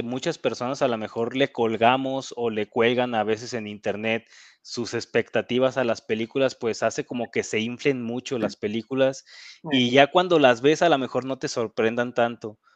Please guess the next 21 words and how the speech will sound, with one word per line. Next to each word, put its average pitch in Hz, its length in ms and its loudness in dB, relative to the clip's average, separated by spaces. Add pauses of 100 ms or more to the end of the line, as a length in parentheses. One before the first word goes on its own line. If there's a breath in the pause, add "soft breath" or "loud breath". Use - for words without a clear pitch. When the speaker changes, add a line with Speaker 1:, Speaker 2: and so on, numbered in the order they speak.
(140)
Speaker 1:
porque 117 680 -2
a 120 80 0
lo 117 80 2
mejor 123 220 -4
ya 143 100 4
viste 143 320 -2
como 113 400 -6
veinte 120 480 0
teasers, 131 540 -4
ya 117 160 2
viste 123 320 -6
como 104 320 -10
Speaker 2:
Sí. 120 80 -2
Speaker 1:
tres - 140 -12
trailers, 127 600 0 (380 soft breath)
ya 117 120 0
viste 123 360 0
cincuenta 117 500 -4
imágenes 117 500 -4
filtradas, 117 640 0
entonces, 123 760 -6